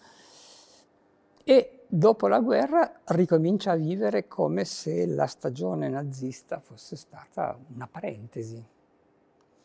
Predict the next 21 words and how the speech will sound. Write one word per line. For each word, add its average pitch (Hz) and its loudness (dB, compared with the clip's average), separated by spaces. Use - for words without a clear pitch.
esprimendoci 180 -2
due 156 4
problemi 120 -4
che 131 -10
la 120 -6
nostra 123 -6
cultura 117 -10
politecnica 117 -10
ha. - -14
Noi 170 2
dovremmo 156 2
insegnare 156 -4
che 151 -6
la 113 -8
scienza 156 -2
e 127 -2
la 117 -2
tecnologia 139 -2
non 139 -4
sono 117 -6
neutrali 110 -14